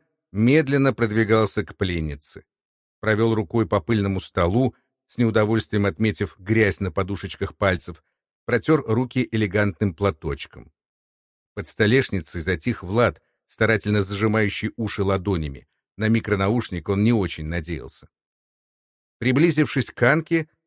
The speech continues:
Сергей остановился. Великан протянул левую руку вперёд, прикоснувшись к плечу пленницы. По телу Анки прошла волна тока, не от кварцеминиевых цепей,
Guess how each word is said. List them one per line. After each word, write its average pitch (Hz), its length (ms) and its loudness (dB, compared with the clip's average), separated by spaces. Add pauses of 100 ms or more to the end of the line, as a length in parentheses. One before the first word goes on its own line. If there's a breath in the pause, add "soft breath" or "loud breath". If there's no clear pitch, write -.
Сергей 110 420 0
остановился. 110 840 -2 (560)
Великан 107 480 0
протянул 104 440 0
левую 101 440 2
руку 90 240 -4
вперёд, 92 500 -4 (400)
прикоснувшись 104 800 -2
к - 100 -14
плечу 104 400 -2
пленницы. 82 720 -4 (640)
По 123 120 -2
телу 131 460 0
Анки 139 520 0 (340)
прошла 123 420 0
волна 117 380 2
тока, - 540 -2 (460)
не 120 120 0
от 123 140 0
кварцеминиевых 120 1040 2
цепей, 82 580 -6